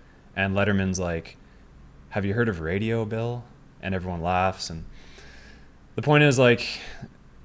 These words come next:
he was obviously wrong, right? Letterman completely missed it because he was thinking by analogy and not by first principles. He was just thinking, "Well, radio, we already have that." But Gates, obviously, he's like,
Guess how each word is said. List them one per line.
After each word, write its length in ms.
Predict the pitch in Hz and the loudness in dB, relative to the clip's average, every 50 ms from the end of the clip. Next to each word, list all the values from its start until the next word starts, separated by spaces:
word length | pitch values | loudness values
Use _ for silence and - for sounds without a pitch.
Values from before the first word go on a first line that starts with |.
| - - 107 117 113 - - | -16 -14 -12 -12 -12 -12 -8
he 160 | - 127 135 131 | -4 -2 0 2
was 120 | 131 117 | 4 4
obviously 320 | 123 131 123 113 - 110 | 6 4 4 4 0 -2
wrong, 340 | 95 92 98 104 107 104 98 | -2 -2 0 0 0 0 0
right? 260 | 90 85 92 101 98 - 107 - - - - - - | 0 0 0 -2 -2 -4 -8 -16 -18 -20 -20 -10 -2
Letterman 380 | 101 107 110 110 117 113 110 107 | 0 2 4 4 4 2 2 0
completely 560 | - 113 107 - - 131 127 120 107 120 113 | -2 -2 -4 -4 -2 -2 -2 0 0 0 0
missed 480 | 110 107 117 120 120 - - - - - - - | 0 0 0 0 -2 -4 -8 -10 -12 -16 -14 -12
it 240 | - 73 - - - - - - - - - - - - - - - | -12 -12 -12 -14 -20 -20 -20 -20 -20 -20 -20 -20 -20 -20 -20 -16 -10
because 260 | - 95 - 139 127 - | -8 -4 0 0 2 2
he 100 | 127 127 | 2 2
was 120 | 123 117 | 2 2
thinking 480 | - 139 135 131 139 135 135 135 127 - - | 2 0 0 2 2 0 2 0 0 -2 -2
by 200 | 107 101 110 110 | 2 4 4 4
analogy 720 | 110 107 104 104 104 117 123 131 123 113 95 95 95 95 | 4 4 2 2 2 2 2 2 0 0 -2 -4 -4 -4
and 100 | 90 95 | -2 -2
not 240 | 98 98 101 - - | -2 -2 -2 -4 -4
by 220 | - 92 90 90 | -2 -2 -2 -2
first 280 | 90 - 95 90 - - | -4 -6 -8 -8 -8 -6
principles. 580 | - 139 139 135 - - 95 78 62 - - - - - - - - - - - - | -4 -2 -2 -2 -4 -6 -8 -8 -8 -10 -14 -16 -18 -20 -20 -20 -20 -20 -20 -18 -8
He 140 | - 113 113 | -4 -2 -2
was 100 | 117 110 | 0 0
just 160 | 117 110 - | -2 -2 0
thinking, 340 | 120 113 113 - 113 107 98 | 0 -2 -2 -2 -2 -2 0
"Well, 360 | 107 110 110 107 104 - - - - - - - - - - - - - - - - - - - - - - | 2 2 4 2 2 -2 -8 -18 -20 -20 -20 -20 -20 -20 -14 -10 -8 -8 -8 -10 -12 -16 -20 -20 -20 -14 -8
radio, 480 | 101 98 107 123 160 160 135 98 90 92 | -2 0 2 4 4 4 2 0 0 0
we 100 | 98 110 | 0 0
already 140 | 120 123 113 | 0 0 -2
have 320 | - - 117 131 147 123 | -2 2 2 2 2 2
that." 300 | 98 78 67 65 - - - - - - - - - - - | -2 -4 -4 -6 -8 -10 -14 -20 -20 -20 -20 -20 -20 -10 -6
But 180 | - 101 95 | -4 -4 -2
Gates, 380 | 92 117 127 135 123 117 - - | 2 4 4 4 4 4 0 -2
obviously, 460 | 82 90 92 90 95 - - 98 98 | -2 0 -2 -2 -2 -4 -2 -4 -4
he's 220 | 95 - 107 95 104 | -4 -4 -4 -2 -2
like, 240 | 101 101 - - | -2 -2 -4 -6